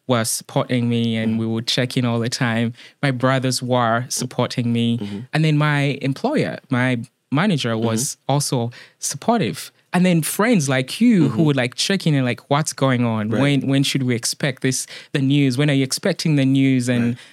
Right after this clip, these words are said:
Speaker 1: and keep hoping and encouraging me.
Speaker 2: Mm-hmm.
Speaker 1: But, uh, those people got me through some of my hardest
Speaker 2: Yeah.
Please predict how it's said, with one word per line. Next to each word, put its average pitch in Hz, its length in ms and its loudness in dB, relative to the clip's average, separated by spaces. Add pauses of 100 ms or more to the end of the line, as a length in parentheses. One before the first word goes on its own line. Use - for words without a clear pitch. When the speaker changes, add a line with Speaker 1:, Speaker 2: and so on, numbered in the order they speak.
(300)
Speaker 1:
and 127 300 2 (260)
keep - 200 -4
hoping 147 520 0
and 123 80 0
encouraging 127 680 0
me. 120 300 0
Speaker 2:
Mm-hmm. 107 240 -4 (280)
Speaker 1:
But, 135 340 0
uh, 131 360 0
those 147 320 -2
people 139 320 -4
got 120 240 -4
me 123 180 0
through 113 400 0
some 127 260 -2
of 113 100 -2
my 110 180 -2
hardest - 640 -6
Speaker 2:
Yeah. 101 220 -4